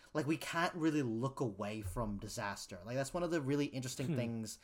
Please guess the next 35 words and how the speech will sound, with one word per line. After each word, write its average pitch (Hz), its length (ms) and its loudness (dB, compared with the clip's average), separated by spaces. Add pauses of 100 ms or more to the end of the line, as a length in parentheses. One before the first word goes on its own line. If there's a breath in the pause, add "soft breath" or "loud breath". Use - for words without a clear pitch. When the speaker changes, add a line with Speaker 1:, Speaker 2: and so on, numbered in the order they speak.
(440 loud breath)
Speaker 1:
about - 720 0 (560)
What 131 180 0
Nope 127 520 2
as 127 160 0
a 117 40 -2
film, 120 460 4
which 117 100 -2
is 117 60 -2
that 127 120 2
this 127 180 -2
U 160 140 4
F - 120 0
O 139 180 6
kind 123 200 0
of 120 80 -4
thing, 104 360 0
um, 101 540 -2 (1200 soft breath)
a 104 60 -6
lot 120 120 2
of 185 80 0
people, 208 440 0 (180)
they 127 280 -2
can't, 143 460 -4
like, 131 460 -2 (560)
get 127 140 0
away 107 200 -2
from 165 220 -2
it. 135 140 0
They're, 139 160 0
they're 135 200 4
kind 143 180 2
of 139 100 2
obsessed - 500 -4
with 156 100 2
it, 196 240 0